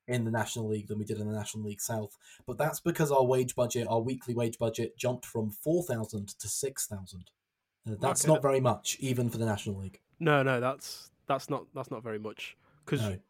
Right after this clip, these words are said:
Speaker 2: I remember when I went up, it literally doubled from something sm-, kind of small, like eight thousand, to about sixteen thousand. And it just
Speaker 1: Yeah,
Speaker 2: meant that I
Speaker 1: so
Speaker 2: could sign loads of players.
Speaker 1: So there's that.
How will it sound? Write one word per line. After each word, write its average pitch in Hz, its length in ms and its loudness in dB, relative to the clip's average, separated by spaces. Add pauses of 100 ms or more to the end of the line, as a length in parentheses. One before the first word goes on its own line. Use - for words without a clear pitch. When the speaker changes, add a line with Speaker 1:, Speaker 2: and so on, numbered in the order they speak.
(160)
Speaker 2:
I 147 60 4
remember 151 260 8
when 135 100 4
I 131 140 4
went 117 160 -2
up, 117 160 -6
it 117 120 -8
literally 113 680 -6 (720)
doubled 117 460 -2 (340)
from 107 460 -4 (120)
something 117 520 -8 (460)
sm-, - 220 -4 (180)
kind 180 220 6
of 135 60 -2
small, 98 400 -6
like 117 180 -6
eight 147 180 -2
thousand, 113 580 -6
to - 80 -18
about 104 220 -12
sixteen 117 460 -12
thousand. 123 560 -8 (720)
And 143 100 2
it 139 60 -6
just 143 140 0
Speaker 1:
Yeah, 123 60 6
Speaker 2:
meant 135 140 2
that 131 80 0
I 147 60 6
Speaker 1:
so 139 60 4
Speaker 2:
could 139 160 -4
sign 113 720 -6 (280)
loads 104 360 -6
of 92 60 -12
players. 98 460 -10 (400)
Speaker 1:
So 160 100 2
there's 175 220 6
that. 147 320 6